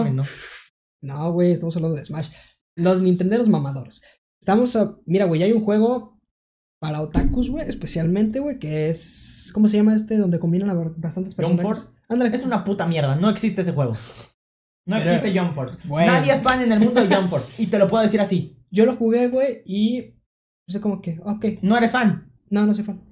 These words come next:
Speaker 1: Nadie es fan en el
Speaker 2: Pero es
Speaker 1: mundo de
Speaker 2: como
Speaker 1: Jump Force.
Speaker 2: Ok, güey, pero vaya, güey,
Speaker 1: Muy
Speaker 2: no.
Speaker 1: bu-, mu-, era un muy buen concepto, muy mal hecho.
Speaker 2: Eso es lo que voy, eh, es buen concepto y, y la historia no me gusta. Pero ciertamente disfrutas, güey,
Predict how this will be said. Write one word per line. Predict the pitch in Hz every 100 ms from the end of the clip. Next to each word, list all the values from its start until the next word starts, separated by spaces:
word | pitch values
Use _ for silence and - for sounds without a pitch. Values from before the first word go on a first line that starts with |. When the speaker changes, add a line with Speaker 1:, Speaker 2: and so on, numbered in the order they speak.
| -
Speaker 1:
Nadie | 180 233 240 233
es |
fan | 233 220
en |
el | 214
Speaker 2:
Pero | 190
es | 202
Speaker 1:
mundo | 190
de |
Speaker 2:
como | 151 151
Speaker 1:
Jump | 147
Force. | 127 -
Speaker 2:
Ok, | 220 220
güey, | 170 147
pero | 208 - - -
vaya, | 226 302
güey, | 247 202
Speaker 1:
Muy | 240
Speaker 2:
no. | -
Speaker 1:
bu-, | - -
mu-, | 220 - -
era | 214 233
un |
muy | 240 240
buen | 240
concepto, | 233 220 226 - 240
muy | 190 214
mal | 202 170
hecho. | 175 - - _ _ -
Speaker 2:
Eso | 214
es |
lo | 196
que |
voy, | 190 156
eh, | 151 165 160
es | 175 185
buen | 214
concepto | 220 214 247 254
y, | 226 180 - - _ _ _
y | 214 208
la | 170
historia | 175 180 220 226 220 - _ _ _ -
no | 165
me | 143
gusta. | 135 135 190 - - _ _ _
Pero | 190 190
ciertamente | 214 214 220 220
disfrutas, | 196 - 208 214 202
güey, | 226 220